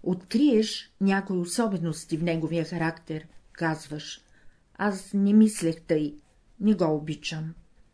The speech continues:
Защо? Не го познаваш.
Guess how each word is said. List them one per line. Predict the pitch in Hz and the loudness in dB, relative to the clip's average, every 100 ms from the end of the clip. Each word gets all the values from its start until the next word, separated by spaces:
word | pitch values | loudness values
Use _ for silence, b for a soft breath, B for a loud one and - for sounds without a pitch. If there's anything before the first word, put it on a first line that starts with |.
| _ _ - | _ _ -14
Защо? | 165 156 160 - - 220 247 b b b b b | -12 -6 -6 -6 -2 0 0 b b b b b
Не | 160 170 | -2 2
го | 165 165 | 2 0
познаваш. | 170 170 202 240 220 - - | -4 0 2 2 -2 -4 -12